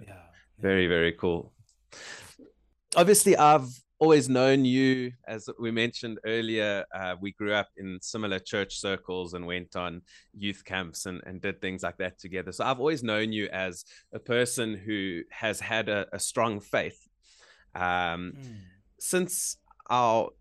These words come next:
Speaker 2: youth camp days, it, it always seemed like faith was an important part of your life. And you can see that coming through in your music,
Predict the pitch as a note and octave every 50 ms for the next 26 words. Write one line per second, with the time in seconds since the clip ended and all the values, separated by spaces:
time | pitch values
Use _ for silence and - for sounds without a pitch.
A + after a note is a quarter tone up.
0 | _ _ - - - A2+ A#2 A#2+ - - - B2 A#2+ A#2 F#2+ - G#2+ G#2+ A2+ B2
1 | B2+ G#2+ A2 - D2 G#2+ G#2 - B2 B2 A#2+ A#2+ - - C3+ C3 B2 G2+ F#2+ F#2+
2 | - - - - A2 A2 G#2+ - - F#2 F#2+ G2 F#2+ F#2+ G2 F#2+ F#2 F2 G2 G2+
3 | G2 F#2+ - - A#2 A2+ - - G#2 G2 - - A2+ G#2+ G2+ F#2+ - - - G#2+
4 | G2 G2+ A2 G#2 F#2+ E2 C#2 - - - - F#2+ F#2+ F#2 F#2+ G2 - A2 G2+ G2+
5 | - - C3+ C3 A2 G#2+ G2+ - - - G#2+ G#2 G#2 G2+ F#2+ - - - A#2 A2+
6 | G#2+ G#2 - - G2 G2 F#2 F2+ F#2+ F#2+ - - - _ _ _ G#2 G2+ G2 G2
7 | G2+ G#2 G#2 G2+ G2 G#2 G2 - - - -